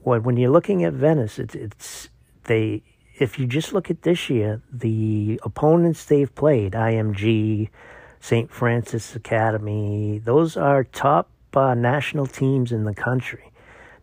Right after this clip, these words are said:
Now, you don't get to that place. You don't win a state championship not having the coaching staff that's gonna be able to make championship, uh, decisions and championship changes in, in,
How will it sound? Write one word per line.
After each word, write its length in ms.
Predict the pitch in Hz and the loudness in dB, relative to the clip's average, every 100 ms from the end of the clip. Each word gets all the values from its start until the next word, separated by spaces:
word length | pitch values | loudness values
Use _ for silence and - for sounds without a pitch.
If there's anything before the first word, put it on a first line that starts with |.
| - | -4
Now, 360 | 110 110 107 | -2 -2 -4
you 180 | 107 120 | -2 2
don't 220 | 135 156 | 4 4
get 180 | 156 170 | 4 0
to 140 | - 123 | 0 -2
that 240 | 113 110 | -2 -2
place. 320 | - 107 104 | -4 -6 -4
You 60 | 123 | -2
don't 220 | 120 143 | 0 2
win 180 | 143 151 | 2 2
a 220 | 135 139 - - | 2 -2 -6 -20
state 380 | - 127 131 | -6 -2 -2
championship 840 | - 123 131 131 104 95 104 98 - - - - - | -2 -4 -4 -2 -4 -4 -6 -6 -8 -20 -20 -14 -2
not 200 | 123 120 | -2 0
having 420 | 127 131 127 117 | 2 2 2 0
the 80 | 101 | -4
coaching 480 | - 120 - 113 | -2 -4 -2 -6
staff 400 | 104 - 104 104 | -6 -6 -4 -4
that's 220 | - 104 - | -6 -6 -4
gonna 240 | 113 104 | -6 -4
be 300 | 104 104 104 | -2 -2 0
able 280 | 104 101 101 | -2 -2 -4
to 140 | - | -4
make 240 | 104 107 - | -4 -4 -6
championship, 760 | - 107 107 101 98 - 98 _ - | -6 -6 -4 -8 -8 -8 -10 _ -8
uh, 340 | 101 98 95 95 | -4 -2 -2 -4
decisions 720 | 107 101 - 101 107 104 104 | -6 -8 -4 -4 -4 -6 -6
and 140 | 95 | -8
championship 720 | - 104 95 98 95 - 101 - | -8 -8 -8 -10 -10 -10 -12 -10
changes 560 | - 107 113 101 95 - | -8 -4 -4 -4 -8 -8
in, 220 | 104 98 | -8 -8
in, 300 | 95 98 | -6 -8